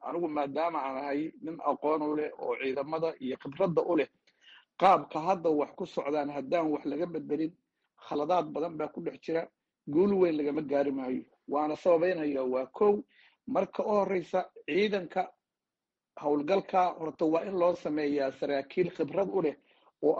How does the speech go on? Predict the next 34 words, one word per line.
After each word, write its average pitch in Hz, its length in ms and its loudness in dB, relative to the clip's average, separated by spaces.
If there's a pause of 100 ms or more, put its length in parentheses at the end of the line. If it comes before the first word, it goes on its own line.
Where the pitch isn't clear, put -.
aqoon 185 320 6
u 220 140 -6
leh 175 160 2
oo 151 180 0
taatikadii 190 640 0
ciidamada 160 440 -2
taqaan, 160 380 -2 (340)
kow 190 160 6
waa 156 100 0
in 143 80 -2
loo 143 120 2
sameeyaa. 120 460 -4 (720)
Labo, 196 420 4 (640)
waa 170 280 2
in 254 180 0 (120)
madaxweynuhu 185 640 2
la 196 100 4
tashadaa 156 520 0
rag 180 220 -2 (100)
khabiir 160 420 0
ah, 175 200 2
maadaama 160 520 0
dagaal 170 340 2
uu 170 160 -2
ku - 140 -10
baaqay, 170 500 2 (120)
rag 190 220 2
khabiir 156 420 -2
ah 165 240 0 (580)
oo 160 240 4
khibradda 175 580 2
ciidanka 175 460 0
u 180 120 2
leh, 170 140 2